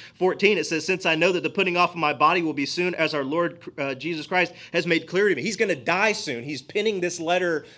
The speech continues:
um, so you can just kind of see the, and feel the urgency of him trying to communicate, uh, before,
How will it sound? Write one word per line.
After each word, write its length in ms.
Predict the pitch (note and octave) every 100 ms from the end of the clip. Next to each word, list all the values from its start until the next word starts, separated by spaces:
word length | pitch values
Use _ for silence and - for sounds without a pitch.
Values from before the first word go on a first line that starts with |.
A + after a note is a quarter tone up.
| C#3+
um, 160 | D3
so 160 | - D#3+
you 160 | E3 F3
can 160 | F3+
just 160 | E3 -
kind 180 | F#3+ D#3+
of 80 |
see 360 | - - A3+ A#3+
the, 320 | E3+ F3 C#3+ - -
and 140 | F3 E3+
feel 300 | - B3 F#3
the 160 | E3+ -
urgency 840 | G3+ B3+ F#3 F#3+ - - F3 E3+
of 160 | D#3+
him 380 | C#3+ F#3+ E3+ D#3
trying 340 | - G#3 F#3+ E3
to 40 |
communicate, 840 | D#3+ F3+ D#3+ F#3+ G#3+ G#3+ F3+ D#3 - - -
uh, 140 | C#3+
before, 640 | B2+ D#3+ - F#3 F3 D#3+